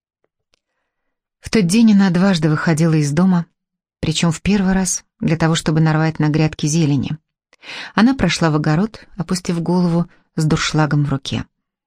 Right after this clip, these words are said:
На ней была выцветшая футболка и обрезанные шорты. Непокорные волосы, небрежно сколотые шпилькой, грозили вот-вот рассыпаться по плечам.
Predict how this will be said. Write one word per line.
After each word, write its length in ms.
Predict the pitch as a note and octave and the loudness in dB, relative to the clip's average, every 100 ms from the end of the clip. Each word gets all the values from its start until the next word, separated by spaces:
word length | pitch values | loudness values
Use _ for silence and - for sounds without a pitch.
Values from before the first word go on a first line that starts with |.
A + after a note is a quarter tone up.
| _ _ _ _ _ | _ _ _ _ _
На 160 | F3+ E3+ | 0 2
ней 200 | E3 D#3 | 2 2
была 280 | D3+ D#3 D3+ | 2 0 0
выцветшая 560 | D#3+ - D3+ - D3+ | -2 -2 -2 0 -2
футболка 540 | D3 D3+ D3+ F#3+ F3+ D3 | -2 -2 0 0 0 -2
и 20 | |
обрезанные 480 | C#3+ D#3 D3+ D3+ D#3 | 2 2 2 0 -2
шорты. 460 | - G3 F3+ D3 - _ _ - - - | -2 -4 -4 -8 -10 _ _ -20 -20 -4
Непокорные 540 | F#3+ G#3 A3 B3+ A3+ G#3+ | 0 2 2 4 4 4
волосы, 500 | G3 A#3 G3 D#3+ D#3+ | 2 2 0 0 0
небрежно 500 | D#3+ D#3+ F3+ E3 D#3+ | 2 2 0 0 -2
сколотые 520 | - E3 E3 D#3 D#3 | -2 -2 -2 -2 -2
шпилькой, 640 | - - A3 A3 F#3 F#3 - - _ | -2 -2 -2 -2 -4 -4 -8 -20 _
грозили 360 | D#3+ E3 D3+ D#3 | 0 2 2 0
вот-вот 400 | D3 D#3 D#3+ F3 | 0 0 -2 0
рассыпаться 600 | - - D#3 - - D#3+ | -2 -2 -6 -8 -8 -8
по 140 | - | -6
плечам. 580 | - D3 - - A#2+ D#3 | -6 -6 -4 -4 -4 -4